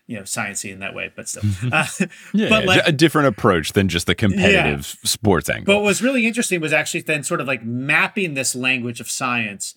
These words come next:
Speaker 1: onto the experiences of these players and being like, "Oh, you're, you're telling me, Gary Payton,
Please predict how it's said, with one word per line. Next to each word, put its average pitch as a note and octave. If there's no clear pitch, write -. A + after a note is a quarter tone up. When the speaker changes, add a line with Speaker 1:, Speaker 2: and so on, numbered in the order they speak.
Speaker 1:
onto D#3
the D3
experiences F#3
of A#2
these B2
players C3+
and B2
being C3
like, B2+
"Oh, G3+
you're, F3
you're E3
telling A#3
me, C#3+
Gary C#3
Payton, C3